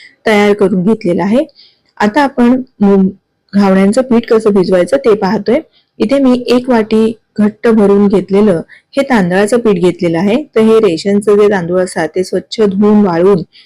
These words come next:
त्यापासून बारीक दळलेलं हे भाकरीचं पीठ मी घेतलेलं आहे. एक वाटी पीठ होतं त्याकरता दोन वाट्या पाणी, हे प्रमाण अगदी बरोबर आहे. पण तरी सुद्धा आपण सुरुवातीला एक वाटीच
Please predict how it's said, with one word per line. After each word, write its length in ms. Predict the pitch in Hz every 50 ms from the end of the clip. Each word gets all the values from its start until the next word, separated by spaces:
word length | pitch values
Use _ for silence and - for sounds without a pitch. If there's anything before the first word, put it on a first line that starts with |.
| _ _ _ -
त्यापासून 420 | 233 254 247 262 240 - 226 220 196
बारीक 380 | 180 175 185 233 254 247 233
दळलेलं 460 | 208 196 185 185 190 208 220 196 170
हे 180 | 170 185 202 220
भाकरीचं 520 | 214 226 214 208 - - 196 226 226 -
पीठ 260 | 240 - 233 214 214 208
मी 100 | 208 233
घेतलेलं 440 | 240 214 175 - - 160 147 143
आहे. 160 | 139 170 190 185 - _ _ _ _ _ _ _ _ _ _ _ _ _ _ _ _
एक 240 | - 233 262 247 -
वाटी 400 | 294 277 254 262 262 262 262 269 262 - _
पीठ 180 | 226 214 202 214
होतं 240 | 214 202 202 214 226
त्याकरता 560 | 226 220 196 196 208 196 196 - - 190 196
दोन 320 | 190 165 175 190 220 240 247
वाट्या 260 | 214 208 208 214 208
पाणी, 340 | 208 196 180 170 170 196 254 - _ _ _ _ _ _ _ _ -
हे 100 | 240 262
प्रमाण 380 | 262 262 233 190 185 185 196
अगदी 320 | - 190 165 - _ 262 269
बरोबर 360 | 254 233 220 208 208 208 208
आहे. 220 | 190 190 196 208 269 - _ _
पण 100 | 240 220 214
तरी 200 | 202 180 202 220
सुद्धा 280 | 233 - 208 196 220 202
आपण 280 | 180 - - 180 165 - - _ - - _ _
सुरुवातीला 640 | - - 247 226 226 262 285 277 - 247 247 226 233 - - _
एक 240 | - 220 233 233 -
वाटीच 380 | 226 214 214 - 226 240 233